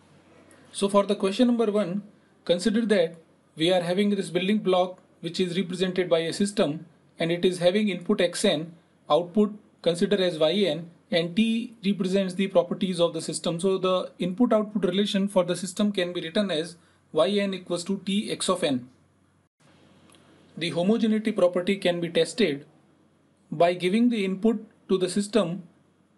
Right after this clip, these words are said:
multiplied with the constant C and observing the output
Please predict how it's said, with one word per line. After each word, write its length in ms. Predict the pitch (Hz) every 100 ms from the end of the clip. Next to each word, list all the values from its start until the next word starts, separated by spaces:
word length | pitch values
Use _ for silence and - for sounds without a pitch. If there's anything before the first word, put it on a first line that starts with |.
| _ _ _ _ -
multiplied 500 | 160 165 214 220 214
with 140 | 196
the 80 | 180
constant 680 | 175 175 202 - 165 165 - _ _ _ _ _
C 460 | - 214 190 147 - _ - - - -
and 220 | 196 214
observing 680 | - 165 165 240 254 254 247
the 120 | 240
output 560 | 170 175 - - 247